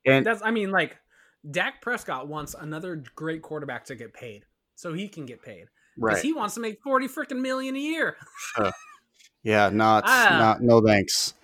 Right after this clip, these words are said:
Speaker 1: I, I will
Speaker 2: No,
Speaker 1: pass
Speaker 2: but
Speaker 1: on Dak Prescott. But, but I will say this, though. Uh, I will give you props here, and I, I agree with you a hundred percent. Uh, wide receiver U, that's something that you say a, a lot with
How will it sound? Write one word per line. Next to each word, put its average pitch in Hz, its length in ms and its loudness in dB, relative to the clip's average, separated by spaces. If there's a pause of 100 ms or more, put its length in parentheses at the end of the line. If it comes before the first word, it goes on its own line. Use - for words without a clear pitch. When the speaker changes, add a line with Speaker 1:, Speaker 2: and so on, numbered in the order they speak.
(180)
Speaker 1:
I, 120 220 8
I 117 200 12
will 151 120 12
Speaker 2:
No, 170 80 0
Speaker 1:
pass 120 240 10
Speaker 2:
but - 80 2
Speaker 1:
on 113 100 4
Dak 98 280 2
Prescott. 101 540 -2 (540)
But, 175 380 12
but 196 200 12
I 190 120 12
will 208 120 12
say 214 160 12
this, 160 460 12 (120)
though. 123 260 12
Uh, 127 440 8 (960)
I 131 120 12
will 160 180 10
give 147 240 8
you 156 160 8
props 139 360 12
here, 135 200 10
and 117 80 10
I, 123 160 12
I 127 160 12
agree 131 460 8
with 139 120 2
you 135 80 4
a 110 40 6
hundred 127 160 4
percent. 117 680 4
Uh, 107 460 8 (1300)
wide 151 240 12
receiver 196 360 12
U, 151 340 12
that's 120 200 10
something 147 340 10
that 131 180 8
you 139 220 8
say 151 240 8
a, 131 80 10
a 117 200 6
lot 120 420 10
with 120 180 2